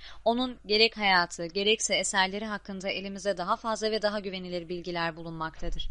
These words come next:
İsa'dan önce dört yüz altmış yılında Teos'ta doğduğu, yaklaşık yüz yıl kadar uzun bir ömür sürdükten sonra üç yüz altmış yılına doğru Abdera'da öldüğü bildirilmektedir. Demek ki Demokritos, Leukipos'tan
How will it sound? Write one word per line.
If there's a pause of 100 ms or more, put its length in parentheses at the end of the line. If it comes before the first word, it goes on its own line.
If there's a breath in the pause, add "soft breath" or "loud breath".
(320 loud breath)
İsa'dan
önce
dört
yüz
altmış
yılında (240 loud breath)
Teos'ta
doğduğu, (200 loud breath)
yaklaşık
yüz
yıl
kadar
uzun
bir
ömür
sürdükten
sonra (220 loud breath)
üç
yüz
altmış
yılına
doğru (240 loud breath)
Abdera'da
öldüğü
bildirilmektedir. (320 loud breath)
Demek
ki
Demokritos, (220 soft breath)
Leukipos'tan